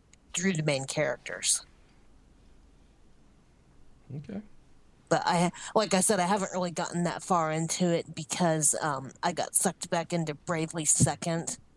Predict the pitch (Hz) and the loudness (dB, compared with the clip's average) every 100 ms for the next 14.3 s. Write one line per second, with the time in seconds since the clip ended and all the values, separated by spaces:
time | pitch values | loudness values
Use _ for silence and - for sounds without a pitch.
0 | - - - - 156 151 147 190 175 165 | -20 -20 -18 -2 0 0 2 2 2 0
1 | 147 156 156 - 165 - 156 - 160 151 | 0 0 0 0 0 0 -8 0 2 2
2 | 156 156 151 - - 165 151 151 156 175 | -2 -4 -10 -12 -2 -2 0 0 2 2
3 | - - - _ _ _ _ - _ - | -2 -8 -16 _ _ _ _ -20 _ -6
4 | - 139 131 120 139 - _ 175 139 165 | -2 0 0 -4 -6 -12 _ 0 2 0
5 | 165 165 151 151 165 151 120 - - 165 | 2 0 0 -2 -2 -2 -2 -2 0 0
6 | 151 151 143 120 131 156 160 127 180 - | 2 0 -2 -2 0 2 2 0 0 -4
7 | - _ - - _ _ - - 131 127 | -10 _ -20 -20 _ _ -20 -14 -8 -6
8 | 120 143 311 - - _ _ _ _ 202 | -2 -2 -4 -14 -20 _ _ _ _ 0
9 | 165 135 214 190 147 170 175 170 156 151 | 2 2 2 4 2 2 0 2 0 2
10 | 175 147 123 113 - 98 98 - _ _ | 0 2 0 -2 -2 -2 -4 -10 _ _
11 | - - - - - 320 254 - - 233 | -20 -20 -20 -6 2 2 2 -2 0 0
12 | 208 202 220 208 226 165 202 185 196 208 | 0 0 0 0 -2 -2 -2 -2 -2 -2
13 | 180 - - 190 170 175 160 104 151 - | -4 -8 -6 -6 -2 -2 -2 -4 -10 -6
14 | 156 143 | -4 -4